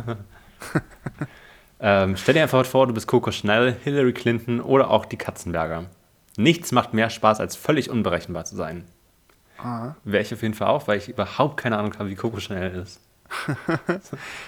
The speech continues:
Speaker 1: Aber ist die Liste für Frauen?
Speaker 2: Äh, es steht hier nicht explizit.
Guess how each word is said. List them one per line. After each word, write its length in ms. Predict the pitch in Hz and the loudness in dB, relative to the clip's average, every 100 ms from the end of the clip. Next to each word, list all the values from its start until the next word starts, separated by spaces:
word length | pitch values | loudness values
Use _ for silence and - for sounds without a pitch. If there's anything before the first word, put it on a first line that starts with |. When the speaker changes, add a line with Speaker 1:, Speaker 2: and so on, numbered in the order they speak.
| - - | -18 -6
Speaker 1:
Aber 160 | 131 135 | 2 2
ist 240 | 139 - | 2 0
die 60 | 202 | -2
Liste 340 | 196 190 175 | -2 -2 -4
für 240 | - 147 190 | -2 -4 -4
Frauen? 600 | - 123 135 233 254 233 _ _ _ _ _ - | -4 -2 0 0 -2 -8 _ _ _ _ _ -2
Speaker 2:
Äh, 160 | 104 | 0
es 140 | 90 - | 0 -2
steht 180 | - - | -6 -4
hier 100 | 175 | -4
nicht 180 | 107 | -4
explizit. 520 | 90 - - - 117 | -6 -10 -16 -14 -14